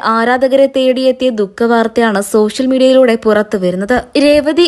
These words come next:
എന്ന നായിക കഥാപാത്രത്തെ അവതരിപ്പിക്കുന്ന ഗോമതി പ്രിയയാണ് ഇക്കാര്യം സോഷ്യൽ മീഡിയയിലൂടെ ആരാധകരുമായി പങ്കുവച്ചത്. താരത്തിന്റെ വാക്കുകൾ ഇങ്ങനെയായിരുന്നു:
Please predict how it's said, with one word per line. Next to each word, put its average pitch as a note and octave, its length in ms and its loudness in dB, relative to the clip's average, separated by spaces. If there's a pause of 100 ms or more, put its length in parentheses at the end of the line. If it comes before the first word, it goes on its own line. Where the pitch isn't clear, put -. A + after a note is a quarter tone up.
എന്ന D4+ 260 0
നായിക C4 480 0
കഥാപാത്രത്തെ C4 680 0
അവതരിപ്പിക്കുന്ന A#3+ 680 -2
ഗോമതി A3 440 -2
പ്രിയയാണ് A#3 480 0 (340)
ഇക്കാര്യം A#3 460 0
സോഷ്യൽ A3+ 400 -2
മീഡിയയിലൂടെ A#3 560 2
ആരാധകരുമായി A3 840 0
പങ്കുവച്ചത്. G3+ 580 -2 (460)
താരത്തിന്റെ A3+ 500 2
വാക്കുകൾ A3 580 0
ഇങ്ങനെയായിരുന്നു: G3+ 760 0